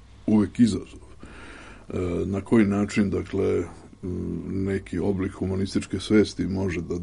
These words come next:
da reaguje na takvu jednu situaciju i na takve simptome, e, vremena, e,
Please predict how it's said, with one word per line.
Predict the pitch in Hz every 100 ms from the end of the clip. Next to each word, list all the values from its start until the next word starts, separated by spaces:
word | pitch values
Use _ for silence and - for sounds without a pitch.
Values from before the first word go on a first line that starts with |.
| 82
da | 87 95 92
reaguje | 101 104 90 80 85
na | 85
takvu | - 87 85 80
jednu | 87 85 85 - - -
situaciju | - - 90 87 90 - 104
i | 87
na | 82
takve | - 82 -
simptome, | 85 82 85 85 87
e, | 82 - - - - 92
vremena, | 85 87 90 107 131
e, | - - - - - - - - - - - - - - -